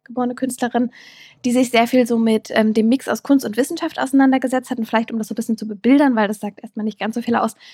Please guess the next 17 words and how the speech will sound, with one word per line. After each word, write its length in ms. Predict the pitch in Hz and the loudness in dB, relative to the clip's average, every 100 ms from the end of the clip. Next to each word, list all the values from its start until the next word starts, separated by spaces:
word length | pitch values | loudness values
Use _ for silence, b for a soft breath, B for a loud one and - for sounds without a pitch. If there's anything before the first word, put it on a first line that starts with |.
| B B B | B B B
ist, 260 | 233 220 - | 0 0 -2
sie 140 | 214 220 | 0 2
hat 100 | 214 | 2
sehr 120 | 226 | 0
viele, 300 | 240 226 214 | 0 0 2
ähm, 560 | 208 202 196 196 208 202 | 0 -2 -4 -6 -8 -10
Skulpturen 580 | - 233 233 - 294 269 | -6 -4 -4 0 2 2
und 100 | 226 | 0
Installationen 1000 | 233 220 208 226 - 262 262 247 240 233 B B B - | -2 -2 -2 -4 -6 0 2 2 0 -2 B B B -4
gemacht, 500 | 233 220 226 - - | 0 0 0 -6 -2
ähm, 180 | 220 214 | -2 0
und 200 | 220 220 | -4 -6
die 100 | 226 | -4
ganze 360 | 220 254 294 254 | -2 -2 -4 -4
große 560 | 240 233 240 226 - - | -2 -2 0 0 -2 -2
Eingangshalle 840 | 269 247 208 - - 233 240 220 | 0 0 -4 -10 -4 0 0 0
war, 420 | 214 226 240 240 | 0 2 2 0